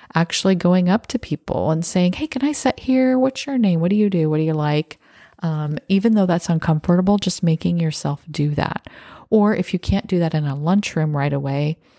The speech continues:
when you're having class with people, you know, whoever's sitting next to you, if there's something that's being talked about in the class that obviously maybe you've missed some of,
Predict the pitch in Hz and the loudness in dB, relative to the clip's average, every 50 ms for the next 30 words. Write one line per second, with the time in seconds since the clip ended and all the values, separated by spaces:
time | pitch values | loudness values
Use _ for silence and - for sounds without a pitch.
0 | _ _ _ _ _ _ _ _ 170 175 180 180 175 170 160 151 - - 175 175 | _ _ _ _ _ _ _ _ 0 0 2 2 2 2 0 -2 -2 -2 -2 0
1 | 170 156 - - - - 185 180 190 202 208 208 - - - 156 - - - - | 0 -2 -2 -6 -6 -2 0 0 2 2 2 0 -2 -4 -4 -6 -6 -2 -2 0
2 | - 151 - - - 135 135 135 139 143 - _ _ _ _ _ _ _ _ _ | 0 0 -2 0 0 2 2 2 2 0 -4 _ _ _ _ _ _ _ _ _
3 | _ _ _ - 180 160 151 147 147 147 - 165 165 160 165 160 - - 170 165 | _ _ _ -2 0 0 2 0 0 0 2 2 2 2 2 0 0 0 -2 -2
4 | 156 151 151 151 156 - - - - - - 151 143 135 131 127 - - - - | -2 -2 -2 -4 -4 -4 -6 -10 -8 -6 -4 -4 -2 -2 -4 -4 -6 -6 -8 -10
5 | 165 - _ _ _ _ _ _ _ _ _ _ _ _ _ _ _ _ _ _ | -12 -14 _ _ _ _ _ _ _ _ _ _ _ _ _ _ _ _ _ _
6 | _ _ _ _ _ _ _ _ _ _ - 165 156 151 - - - 156 151 147 | _ _ _ _ _ _ _ _ _ _ 2 2 2 2 0 0 2 2 2 2
7 | - - - 170 165 - - 160 151 147 135 - - - - 156 147 147 - - | 0 0 0 0 2 2 0 0 2 0 0 -2 -4 -4 -2 -2 -2 -2 -6 -10
8 | - - 165 165 - - - 156 156 151 143 147 - - 165 156 151 - - - | -12 -10 -12 -12 -10 -8 -8 -8 -6 -6 -6 -8 -6 -6 -6 -6 -6 -10 -4 -2
9 | 220 247 226 156 151 180 - - 170 151 151 151 151 - 151 151 - - 156 147 | 0 2 2 2 2 0 0 0 0 0 2 0 0 0 -2 -2 -2 -2 -2 0
10 | 151 147 143 151 147 147 147 147 - 156 165 185 - - - - 147 143 139 139 | 0 0 0 0 0 0 0 0 2 2 2 2 2 0 -2 0 0 0 0 0
11 | 135 135 139 160 170 - | 0 2 0 0 -2 -4